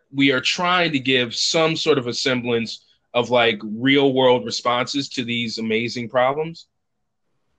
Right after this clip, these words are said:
and whatnot." And so by that token alone, Marvel becomes, like, the bad boy and the rebel and becomes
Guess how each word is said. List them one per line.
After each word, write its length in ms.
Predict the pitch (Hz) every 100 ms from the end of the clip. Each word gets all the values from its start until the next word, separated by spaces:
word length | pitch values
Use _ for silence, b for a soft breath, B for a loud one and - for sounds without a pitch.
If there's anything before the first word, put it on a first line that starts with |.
| _ _ _ _ _
and 140 | 135
whatnot." 480 | 139 143 156 165 170 _ _ b b 139
And 200 | 139 131
so 600 | 156 147 139 135 120 110
by 240 | 131 131
that 460 | 123 139 147 147 - _ _ _
token 460 | - 156 151 143 123
alone, 420 | 120 131 139 127
Marvel 320 | 120 135 120
becomes, 460 | 120 110 123 113 110
like, 180 | 113 104
the 80 | 110
bad 380 | 117 120 120
boy 180 | 113 104
and 120 | 101
the 60 | 98
rebel 400 | 107 117 101 92
and 80 | 95
becomes 460 | 101 120 107 104